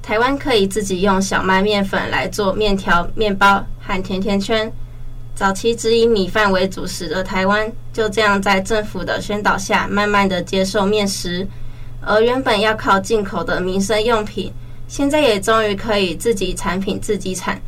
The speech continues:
来代替进口的产品啦。这个阶段也就是台湾所谓的进口替代时期。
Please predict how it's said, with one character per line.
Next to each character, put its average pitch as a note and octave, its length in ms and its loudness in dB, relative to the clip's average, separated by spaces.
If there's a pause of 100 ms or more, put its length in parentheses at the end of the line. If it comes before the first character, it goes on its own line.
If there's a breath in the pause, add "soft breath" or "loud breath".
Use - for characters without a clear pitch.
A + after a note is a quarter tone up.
(380 loud breath)
来 F#3+ 180 0
代 G#3+ 180 0
替 A3 180 2
进 G#3+ 220 0
口 G3 220 -4
的 - 120 -2
产 F3+ 240 -6
品 G3 220 -4
啦。 F#3 260 0 (680 loud breath)
这 C#4 120 -2
个 C4+ 140 2
阶 G#3+ 220 2
段 G#3+ 240 2
也 E3 120 0
就 F#3+ 160 0
是 F#3+ 260 0
台 F#3 260 -2
湾 G#3 200 2
所 G#3+ 220 -2
谓 F#3 180 2
的 - 220 -6
进 G3+ 260 -2
口 F#3+ 240 -4
替 - 220 -6
代 G3 240 0
时 G3 240 2
期。 G3+ 380 0